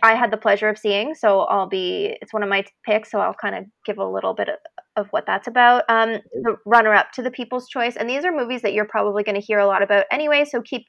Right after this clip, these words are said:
Speaker 1: everybody keep your eyes peeled and your ear-,
Speaker 2: Okay.
Speaker 1: ears open. Uh, the runner-up was Regina King's One Night in Miami. And then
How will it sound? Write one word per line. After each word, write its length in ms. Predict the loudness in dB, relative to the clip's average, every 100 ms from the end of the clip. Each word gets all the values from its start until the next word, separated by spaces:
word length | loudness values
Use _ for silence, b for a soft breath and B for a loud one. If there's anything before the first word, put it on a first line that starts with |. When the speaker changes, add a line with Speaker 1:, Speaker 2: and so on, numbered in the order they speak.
| -2
Speaker 1:
everybody 300 | 0 0 0
keep 220 | -4 -2
your 100 | 2
eyes 240 | 2 0 -8
peeled 340 | -4 -2 -4
and 100 | -6
your 120 | -8
ear-, 180 | -2 0
Speaker 2:
Okay. 100 | 0 -2 -2
Speaker 1:
ears 160 | 0
open. 460 | 0 0 0 0 -2 B B B
Uh, 240 | 0 2 2
the 160 | 0
runner-up 480 | 2 2 2 2 0 0
was 180 | 0
Regina 320 | 0 -2 -2 -4
King's 460 | -4 -4 -4 -6 -6
One 260 | -4 -2
Night 160 | -2 -2
in 120 | -2
Miami. 580 | -4 -4 -2 -2 -2 -4 -6 _ _ _ _ _ _ -10
And 140 | 0
then 380 | 2 4 2 -4